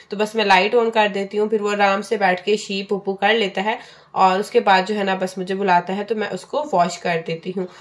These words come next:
उसके बाद जी फिर मैं बना लेती हूँ यहाँ पर दोनों के feeder और दूध दे देती हूँ इन दोनों को। और मेरे दोनों बच्चे ही fresh milk पीते हैं और starting में तो दोनों ही formula पीते थे, लेकिन इन्होंने formula खुद ही मेरे दोनों बच्चों ने, अ, time से काफ़ी,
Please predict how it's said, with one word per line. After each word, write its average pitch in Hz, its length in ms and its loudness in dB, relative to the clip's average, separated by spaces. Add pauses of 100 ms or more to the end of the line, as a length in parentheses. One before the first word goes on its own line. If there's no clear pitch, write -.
(260)
उसके 277 280 -2
बाद 233 260 6
जी 233 80 -2
फिर 226 180 0
मैं 202 180 0
बना 196 240 2
लेती 196 260 -2
हूँ 202 160 -2
यहाँ 196 300 -2
पर 196 140 2
दोनों 180 320 -4
के 190 160 -4
feeder 190 440 -2 (360)
और 196 200 4
दूध 233 300 0
दे 269 140 0
देती 226 320 2
हूँ 226 180 0
इन 220 120 2
दोनों 202 320 0
को। 226 160 2
और 185 320 2
मेरे 196 240 0
दोनों 214 300 2
बच्चे 220 260 -2
ही 233 180 4
fresh 202 380 0
milk 208 320 -4
पीते 185 260 -2
हैं 208 240 0
और 180 260 0
starting 208 440 0
में 254 100 -4
तो 254 120 0
दोनों 202 300 0
ही 233 100 4
formula 196 500 4
पीते 185 380 -6
थे, 233 100 -2 (320)
लेकिन 240 260 2
इन्होंने 269 300 -4
formula 233 540 4
खुद 226 240 -4
ही 262 140 -2
मेरे 214 260 2
दोनों 202 280 -2
बच्चों 196 260 -4
ने, 202 180 0
अ, 185 320 0
time 196 360 2
से 214 240 0 (360)
काफ़ी, 254 340 2